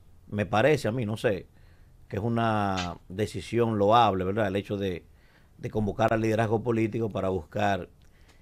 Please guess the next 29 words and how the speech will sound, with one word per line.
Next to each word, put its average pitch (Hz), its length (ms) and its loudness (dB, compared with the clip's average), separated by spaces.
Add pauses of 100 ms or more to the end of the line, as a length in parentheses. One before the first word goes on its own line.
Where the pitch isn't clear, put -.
(140)
eh, 92 300 -2
pro-, 101 300 -2 (240)
ideas, 120 500 4
propuestas 104 600 2
a 92 180 -4
los 92 280 -6
problemas 113 360 0
estructurales 107 400 -2
del 104 80 0
país. 104 180 -2
Primero, 147 420 2 (420)
su - 180 -6
valoración 139 580 6
de 139 140 6
esa 139 180 4
iniciativa 107 560 4
y 101 60 4
después 127 340 2
entonces 113 440 -2 (360)
entramos 120 400 2
en 123 60 2
materia 117 340 4
con 107 100 -2
los 107 140 2
detalles 98 440 0
de, 87 280 -4 (100)
de 98 120 -4
las 85 100 -4
propuestas. 85 520 -8